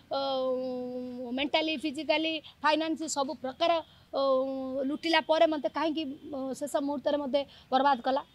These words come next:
ମୁଁ ଏଇ କଥା ଯେତେବେଳେ social ମିଡ଼ିଆରେ ଛାଡ଼ିଲି, ଧମକ ଚମକ ଦେବା ଆରମ୍ଭ କଲା, "ସିଏ କ'ଣ କରିବ କରିଯାଉ, ତାପରେ ମୋ କାର୍ଯ୍ୟ ସିଏ ଦେଖିବ, ମୋର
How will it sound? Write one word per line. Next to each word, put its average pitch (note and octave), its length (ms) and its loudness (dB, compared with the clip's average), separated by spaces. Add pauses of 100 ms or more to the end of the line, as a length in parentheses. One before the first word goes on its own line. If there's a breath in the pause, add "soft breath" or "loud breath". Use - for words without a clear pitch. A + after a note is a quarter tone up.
(1200)
ମୁଁ D4 100 6
ଏଇ D4+ 120 12
କଥା E4 260 6
ଯେତେବେଳେ D#4 320 2
social E4 360 4
ମିଡ଼ିଆରେ E4 300 6
ଛାଡ଼ିଲି, F4+ 380 6 (260 loud breath)
ଧମକ D#4 260 8
ଚମକ D#4 260 4
ଦେବା C#4+ 200 6
ଆରମ୍ଭ C#4+ 240 4
କଲା, D4 140 6
"ସିଏ D#4 180 0
କ'ଣ D4 280 4
କରିବ C#4+ 280 6
କରିଯାଉ, B3+ 380 4 (220 loud breath)
ତାପରେ D4+ 320 8
ମୋ C4+ 260 10
କାର୍ଯ୍ୟ C4+ 340 4
ସିଏ D4 160 -2
ଦେଖିବ, B3 300 -2 (400 loud breath)
ମୋର D4+ 200 8